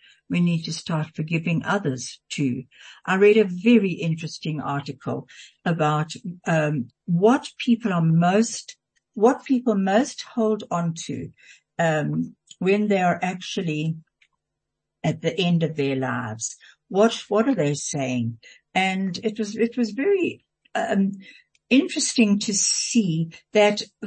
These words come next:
so often what they actually did want to change was what they could have done.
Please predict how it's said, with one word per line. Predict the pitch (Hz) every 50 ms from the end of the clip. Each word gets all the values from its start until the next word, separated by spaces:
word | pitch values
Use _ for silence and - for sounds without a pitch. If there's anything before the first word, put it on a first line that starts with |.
| 180 -
so | - - 262 269 359 415 -
often | 233 277 - - 220 208 202
what | 196 196 196 196
they | - 202 190
actually | - - 220 220 - - - 208 175
did | 160 165 208 240 294 349 349 - - -
want | - 151 151 139 139 131 117 -
to | 165 -
change | - - - 156 143 143 139 139 143 160 160 160 _ - - - _ -
was | 196 196 196 190 190 190 185 180 - - - - - _ -
what | 202 208 202 202 208 -
they | 196 185 196 190 190 190 196 208 214 214 208 _ _ _ _ _ _ _ _ _ _ _ _ _ -
could | - - 277 254
have | 240 202 175 - -
done. | 160 139 131 127 120 127 131